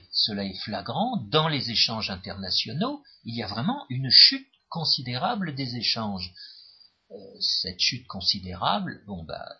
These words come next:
est une autre, euh, un autre aspect de la diminution des revenus, euh, lequel, euh, aspect est lui-même, euh, un aspect de la baisse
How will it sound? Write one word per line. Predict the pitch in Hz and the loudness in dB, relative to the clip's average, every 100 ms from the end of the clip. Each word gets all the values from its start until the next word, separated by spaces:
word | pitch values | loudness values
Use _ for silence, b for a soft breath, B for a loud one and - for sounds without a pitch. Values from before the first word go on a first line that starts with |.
| - - | -20 -16
est | - 87 - 98 | -12 -10 -10 -8
une | 98 107 | -6 -6
autre, | 107 - - | -8 -12 -10
euh, | 85 85 - - _ _ - | -10 -10 -16 -20 _ _ -8
un | 104 120 | -4 -2
autre | 120 - | -4 -4
aspect | 95 - - 113 104 92 | 0 -2 0 -2 -2 -2
de | 98 | -4
la | 92 95 92 87 | -2 -2 -4 -4
diminution | 87 95 95 90 - - 92 | -4 -6 -6 -4 -4 -4 -6
des | 90 90 | -6 -8
revenus, | 90 90 139 220 254 240 156 | -8 -4 -2 0 -2 -2 -4
euh, | 117 104 104 104 117 | -4 -4 -6 -6 -6
lequel, | 107 - 120 110 101 87 B B B B B - | -6 -4 -4 -2 -4 -6 B B B B B -18
euh, | 117 110 92 92 92 - | -16 -14 -12 -12 -14 -4
aspect | 117 - - - 180 220 208 - | 0 4 4 2 0 2 0 0
est | 123 | 0
lui-même, | 104 101 101 147 226 202 135 | 0 0 2 2 2 2 0
euh, | 107 101 101 98 - _ - | -2 -2 -2 -4 -10 _ -4
un | 135 123 | 0 2
aspect | 110 - - 185 226 190 120 | 2 2 2 0 -4 -4 -6
de | 131 160 180 151 | -4 -2 -2 -2
la | 101 | -4
baisse | 98 135 156 - - | -2 -2 2 4 2